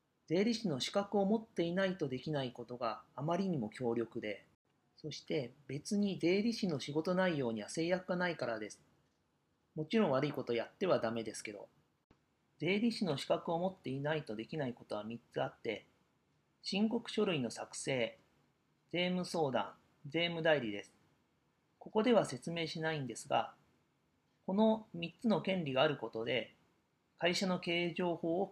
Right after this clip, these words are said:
共有することができて、社長さんの相談にも乗りやすくなります。これってとてもビジネスチャンスがあると思いませんか？僕は可能性しかないと思ってます。これからこのことを活かして、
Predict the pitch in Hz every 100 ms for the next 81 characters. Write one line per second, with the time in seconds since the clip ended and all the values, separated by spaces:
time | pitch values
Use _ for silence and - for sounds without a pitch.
0 | - 151 151 151 160 156 156 143 110 113
1 | - - 147 139 - _ _ _ - 143
2 | 160 170 160 165 175 180 151 151 175 185
3 | 139 110 123 143 139 135 98 101 98 _
4 | _ _ _ _ _ _ _ _ _ _
5 | _ _ _ - 151 185 185 147 143 185
6 | 185 143 165 175 170 185 156 117 120 113
7 | 110 110 113 - 107 - - _ _ _
8 | _ _ _ _ _ _ - 143 - 190
9 | 185 165 170 185 185 185 - 147 160 156
10 | 113 110 - 98 98 - _ _ _ _
11 | _ _ _ - 175 175 175 165 170 180
12 | 196 208 143 127 - 165 - 160 143 120